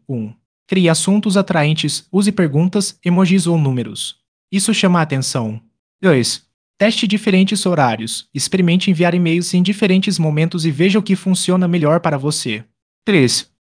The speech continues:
Personalize seus e-mails. Use o nome do destinatário e informações específicas que você tem sobre ele. Quatro. Limite a frequência de envio.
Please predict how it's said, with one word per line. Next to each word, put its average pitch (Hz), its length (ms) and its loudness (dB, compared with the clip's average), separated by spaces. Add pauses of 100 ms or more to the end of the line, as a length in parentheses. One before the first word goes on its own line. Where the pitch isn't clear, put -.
(120)
Personalize 196 640 0
seus 165 240 0
e-mails. 123 480 0 (100)
Use 202 220 2
o 180 40 4
nome 156 260 2
do 170 100 2
destinatário 175 800 2
e 202 80 2
informações 208 580 2
específicas 196 720 0
que 185 100 -2
você 165 240 0
tem 208 140 0
sobre 170 320 2
ele. 113 380 0 (280)
Quatro. 135 360 -4 (360)
Limite 160 320 2
a 185 60 2
frequência 165 540 -2
de 156 100 0
envio. 131 340 0